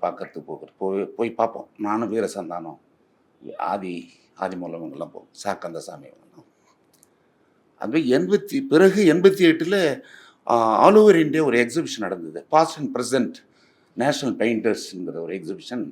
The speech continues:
நாலு மாநிலத்துல நடந்தது, நாலு இடத்துல, கல்கட்டா, டெல்லி, மும்பை and சென்னை.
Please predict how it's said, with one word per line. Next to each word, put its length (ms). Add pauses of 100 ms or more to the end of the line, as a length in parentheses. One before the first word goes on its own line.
நாலு 380
மாநிலத்துல 440
நடந்தது, 360
நாலு 280
இடத்துல, 340 (400)
கல்கட்டா, 440
டெல்லி, 480 (580)
மும்பை 560
and 180
சென்னை. 300